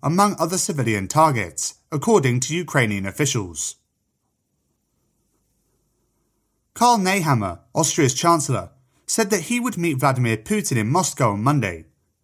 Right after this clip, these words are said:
He hopes to help build bridges and stop the, quote,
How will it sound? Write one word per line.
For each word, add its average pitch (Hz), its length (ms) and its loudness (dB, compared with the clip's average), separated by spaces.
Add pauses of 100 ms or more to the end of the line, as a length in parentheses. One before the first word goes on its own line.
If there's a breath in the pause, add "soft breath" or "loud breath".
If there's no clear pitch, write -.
(920)
He 175 120 -2
hopes 233 260 0
to 196 80 -2
help 196 340 0
build 143 300 4
bridges 139 540 0 (100)
and 139 140 2
stop - 280 0
the, 156 80 -2
quote, 110 380 -2